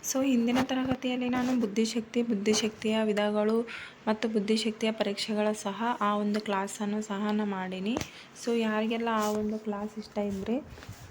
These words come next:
ನಮ್ಮ ಚಾನಲ್ಗೆ ಒಂದು ಸಬ್ಸ್ಕ್ರೈಬ್ ಮಾಡಿ ಮತ್ತೆ ಸಪೋರ್ಟ್ ಮಾಡಿ ಅಂತ ಹೇಳ್ತಾ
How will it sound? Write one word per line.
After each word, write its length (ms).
ನಮ್ಮ 240
ಚಾನಲ್ಗೆ 500
ಒಂದು 340
ಸಬ್ಸ್ಕ್ರೈಬ್ 540
ಮಾಡಿ 240
ಮತ್ತೆ 280
ಸಪೋರ್ಟ್ 480
ಮಾಡಿ 240
ಅಂತ 260
ಹೇಳ್ತಾ 340